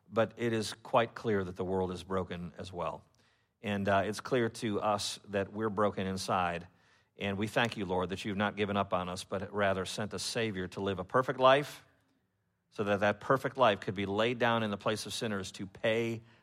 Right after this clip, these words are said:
the wages of sin. Thank you for saving me. I pray that you will draw each soul in this room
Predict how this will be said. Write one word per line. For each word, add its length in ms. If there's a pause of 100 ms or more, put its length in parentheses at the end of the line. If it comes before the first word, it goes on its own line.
(120)
the 120
wages 680 (320)
of 140
sin. 280 (260)
Thank 200
you 80
for 80
saving 400
me. 240 (560)
I 200
pray 260
that 240
you 120
will 180
draw 280
each 320 (160)
soul 460
in 100
this 220
room 440